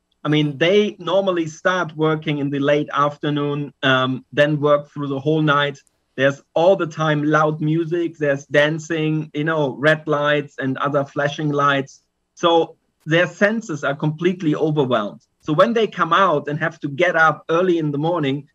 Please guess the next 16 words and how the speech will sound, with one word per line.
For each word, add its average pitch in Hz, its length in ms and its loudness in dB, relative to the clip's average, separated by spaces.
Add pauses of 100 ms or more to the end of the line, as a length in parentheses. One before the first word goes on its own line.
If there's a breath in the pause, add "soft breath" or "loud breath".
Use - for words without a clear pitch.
(140)
to 139 100 -8
come 170 300 0
to 156 100 -2
be 156 220 2
at 131 140 0
work 156 320 0
at 123 160 -6
eight 143 200 -2
thirty, 170 480 0
that's 139 280 -2
an 156 160 -12
absolute 151 520 -4
shock 160 300 -4
to 156 120 -2
the 139 120 -4
system, 143 580 0